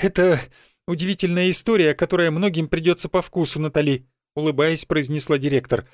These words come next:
Видеть её одновременно перед собой и на экране линзы было странно.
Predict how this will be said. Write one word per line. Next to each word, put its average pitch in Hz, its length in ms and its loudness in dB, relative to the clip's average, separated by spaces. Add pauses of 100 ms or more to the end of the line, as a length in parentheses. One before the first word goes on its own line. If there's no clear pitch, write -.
(1400)
Видеть 165 420 -4
её 160 320 0
одновременно 156 560 -2
перед 151 240 -4
собой 160 360 2
и - 20 0
на 143 160 0
экране 151 320 -2
линзы 156 300 0
было 147 180 0
странно. 107 540 -2